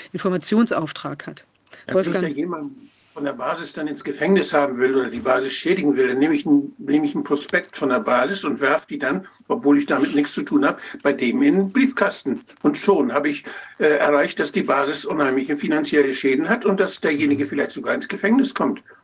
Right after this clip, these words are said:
Speaker 3: Man muss
Speaker 2: Also
Speaker 3: doch nachweisen, wer da das reingeworfen hat. Das reicht doch nicht, dass da was im Briefkasten ist. Wie wollen die das denn machen?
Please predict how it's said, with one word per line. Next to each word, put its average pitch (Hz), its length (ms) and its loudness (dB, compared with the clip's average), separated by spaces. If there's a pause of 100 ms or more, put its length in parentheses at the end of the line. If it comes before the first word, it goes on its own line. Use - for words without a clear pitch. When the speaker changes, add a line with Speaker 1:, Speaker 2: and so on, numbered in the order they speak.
(380)
Speaker 3:
Man 139 120 4
muss 139 180 4
Speaker 2:
Also 135 140 2
Speaker 3:
doch - 80 -8
nachweisen, 143 760 0 (100)
wer 147 200 4
da 127 320 2
das - 240 -6
reingeworfen 160 800 2
hat. 113 220 -2 (300)
Das 143 180 -2
reicht 147 280 2
doch 156 120 0
nicht, 147 200 -6
dass 147 160 0
da 139 140 0
was 135 160 0
im 117 120 0
Briefkasten 185 640 0
ist. 120 280 -4 (320)
Wie 143 140 0
wollen 151 160 2
die 147 80 2
das 143 180 2
denn 131 180 -4
machen? - 320 -2